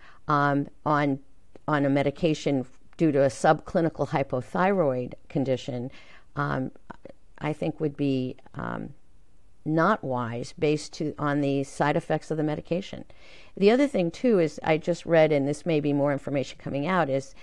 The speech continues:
there may be more central, um, hypothyroidism that you see as people age, so that, you know, it may be a little more complicated than just simply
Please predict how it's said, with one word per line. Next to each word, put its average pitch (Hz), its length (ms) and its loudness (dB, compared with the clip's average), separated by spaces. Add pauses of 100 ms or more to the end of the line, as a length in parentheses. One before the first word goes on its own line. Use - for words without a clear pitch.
(340)
there 185 180 6
may 185 240 6
be 196 200 0
more 143 260 2
central, 247 640 2 (320)
um, 208 320 0 (500)
hypothyroidism 214 880 2
that 208 80 -2
you 208 80 2
see 208 260 2
as 202 120 0
people 202 340 0
age, 202 360 0
so 170 160 4
that, 165 320 0 (400)
you 170 140 -2
know, 151 280 0 (280)
it - 160 -6
may 180 120 4
be 180 160 2
a 156 40 2
little 165 160 4
more 151 160 0
complicated 151 760 0
than 131 260 0 (260)
just - 240 0
simply 151 520 2